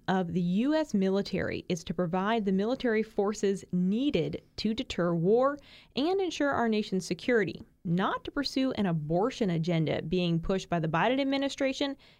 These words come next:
and their radical allies on the outside." Signatories include Kevin Roberts, president of the Heritage Foundation,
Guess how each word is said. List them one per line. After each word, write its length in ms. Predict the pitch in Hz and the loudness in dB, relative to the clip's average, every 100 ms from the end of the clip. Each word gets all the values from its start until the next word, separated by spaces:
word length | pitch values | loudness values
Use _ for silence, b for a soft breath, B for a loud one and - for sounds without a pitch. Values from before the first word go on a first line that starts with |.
| b | b
and 100 | 180 | 0
their 140 | 160 156 | 0 2
radical 460 | 165 196 247 - | 2 0 0 -4
allies 500 | - 175 170 170 175 - | -2 -2 0 0 -2 -2
on 100 | 170 | -2
the 140 | 170 | 0
outside." 640 | 165 156 - 165 156 117 208 _ _ _ B B B B | 0 -2 -2 0 0 -4 -10 _ _ _ B B B B
Signatories 760 | - 277 247 226 226 208 202 - | -2 0 2 2 2 4 2 2
include 560 | 190 190 202 185 - | 0 2 2 2 0
Kevin 260 | - 240 202 | -2 0 2
Roberts, 420 | 185 180 269 - | 2 2 0 -4
president 520 | - - 220 185 196 190 | -8 0 2 2 0 0
of 100 | 170 | -2
the 80 | |
Heritage 320 | 175 202 190 - | 0 0 0 0
Foundation, 600 | 180 180 175 - 233 | 0 0 -2 -2 -4